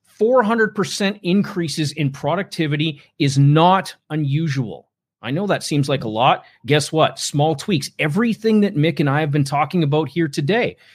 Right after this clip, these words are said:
you know, whether it's that story of business that you've got going on in your mind, whether it's the ability to scale, or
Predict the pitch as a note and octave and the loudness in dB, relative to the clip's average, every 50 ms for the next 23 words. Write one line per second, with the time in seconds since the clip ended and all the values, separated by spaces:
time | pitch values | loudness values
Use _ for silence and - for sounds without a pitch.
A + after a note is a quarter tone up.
0 | - _ - C#3 C#3+ C#3 C#3+ C#3+ D3+ D#3 D#3+ D3 - - C#3 C3 B2+ - - - | -20 _ -2 0 0 2 2 2 2 2 0 -2 -2 0 0 0 0 -2 -4 -6
1 | - - D#3 F3 F#3 F#3 G3 - D#3+ C#3 B2+ A#2+ D#3+ G3 F3+ D#3 C3+ C#3 C#3 - | -4 -4 -2 0 2 0 2 2 0 -2 0 0 0 0 0 0 -2 -2 -2 -4
2 | C3+ C3+ B2 - C#3+ C3 C#3 D3 D3 D3 D3+ D3 C#3+ D3 C#3+ C#3 C3 C#3 F#3+ A3 | -4 -4 0 0 -2 -2 -2 -2 -4 -2 0 0 0 2 2 2 0 0 -2 -2
3 | F#3 G2+ A#2 C#3 - _ _ _ _ _ _ _ _ - B2 C#3+ D3+ D#3 D3+ C#3+ | -4 -4 -6 -8 -10 _ _ _ _ _ _ _ _ 0 2 2 4 4 2 0
4 | - - C3+ B2 A2+ C#3 D3 D3+ C#3+ C3+ A#2+ B2 B2 - - - F#3 G3 F3+ D3 | 0 0 0 0 0 0 0 2 0 0 0 -2 -4 -4 -4 -2 0 2 2 2
5 | C#3+ C#3 - _ _ _ - D3 E3+ E3 F3 F3+ - | 0 0 -4 _ _ _ -4 0 2 2 2 2 -2